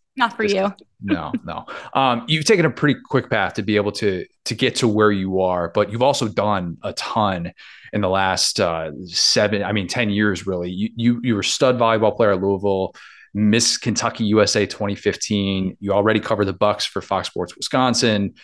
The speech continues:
Speaker 2: which great time to be able to do that with Giannis there, of
Speaker 1: Yeah.
Speaker 2: course. Those games are incredible. You host Best Week Ever with,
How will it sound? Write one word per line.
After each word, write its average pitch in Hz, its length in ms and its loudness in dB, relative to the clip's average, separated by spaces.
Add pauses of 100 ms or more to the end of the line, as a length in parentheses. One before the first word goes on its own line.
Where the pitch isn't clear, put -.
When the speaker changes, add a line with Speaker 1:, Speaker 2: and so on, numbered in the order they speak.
(120)
Speaker 2:
which - 320 -4
great 113 200 0
time 123 200 0
to 120 40 -2
be 117 60 0
able 110 180 2
to 110 80 0
do 110 60 4
that 104 160 2
with 90 120 -4
Giannis 104 340 0
there, 101 140 2
of 95 40 2
Speaker 1:
Yeah. 95 180 2
Speaker 2:
course. 101 480 0
Those 208 140 0
games 101 220 0
are 87 100 0
incredible. 98 640 0 (180)
You 110 160 2
host - 560 0
Best - 240 0
Week 113 160 0
Ever 107 400 4
with, 95 340 -2